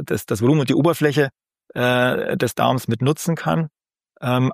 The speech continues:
als auch, dass damit mehr Zeit bleibt. Insbesondere zum Beispiel, wenn es mit Nahrung eingenommen wird, äh, dass das natürlich viel länger,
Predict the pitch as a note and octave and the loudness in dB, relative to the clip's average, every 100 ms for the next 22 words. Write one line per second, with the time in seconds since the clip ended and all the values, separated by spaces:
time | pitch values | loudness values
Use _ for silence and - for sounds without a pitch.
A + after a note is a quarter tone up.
0 | - A#2+ C#3 - C3 - B2 - C3 C3+ | 0 -2 0 0 -2 0 -4 0 0 0
1 | C3+ C3+ - D3 - - - - - B2+ | 0 -2 0 -2 -2 -6 -6 -12 -6 -2
2 | - B2 C3 B2+ - A#2+ - G#2+ B2 A#2+ | 0 2 2 0 0 -4 -2 -2 0 0
3 | A2+ - A2+ A#2 A#2+ B2 A#2 A#2+ B2 B2 | -2 -4 -2 0 2 0 0 0 0 2
4 | B2 C3 - _ - - A#2 A#2 - A#2+ | 2 0 -6 _ -10 -4 -2 0 0 -2
5 | - A#2+ B2+ A#2 D#3 C3+ B2+ C#3+ A#2+ | 0 0 0 0 2 2 2 0 -2